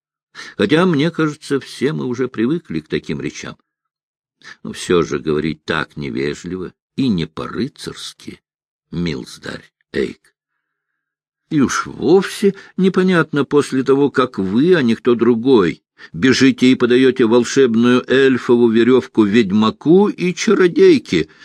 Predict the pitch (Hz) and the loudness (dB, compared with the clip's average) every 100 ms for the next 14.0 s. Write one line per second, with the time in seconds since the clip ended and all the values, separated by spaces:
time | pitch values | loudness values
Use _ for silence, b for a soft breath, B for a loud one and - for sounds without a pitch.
0 | B - 120 131 127 131 113 120 117 127 | B -4 0 2 4 2 2 2 2 0
1 | 127 117 - 170 - - _ _ _ _ | 0 -2 -4 -4 -4 -10 _ _ _ _
2 | _ _ _ _ _ _ _ _ - 95 | _ _ _ _ _ _ _ _ -4 -4
3 | - - 80 69 62 85 101 110 113 139 | -4 -4 -4 -4 -6 -8 -6 -6 -6 -6
4 | - - 87 90 147 185 b b - 101 | -8 -6 -4 -2 -4 -4 b b -6 -2
5 | 95 113 - - 123 135 143 - 113 117 | 2 0 0 0 2 2 0 -2 0 2
6 | 120 131 135 139 B B 90 123 135 127 | 2 0 0 -2 B B -2 0 4 4
7 | 131 - 139 131 - 120 123 131 139 147 | 4 0 0 0 0 0 2 0 -2 -2
8 | 147 131 - 170 220 208 101 80 - _ | -2 -2 -2 -2 0 -2 -4 -8 -16 _
9 | _ _ _ _ _ _ _ _ _ _ | _ _ _ _ _ _ _ _ _ _
10 | _ - - - - - - 110 92 85 | _ -10 -8 -6 -6 -8 -6 -4 -4 -4
11 | 76 71 - _ _ _ _ _ _ - | -6 -6 -10 _ _ _ _ _ _ -20
12 | _ _ - - 95 113 113 101 98 110 | _ _ -8 -4 0 2 4 4 2 2
13 | 101 95 - - 104 95 78 - 76 | 2 2 -2 -6 -4 -2 -6 -8 -10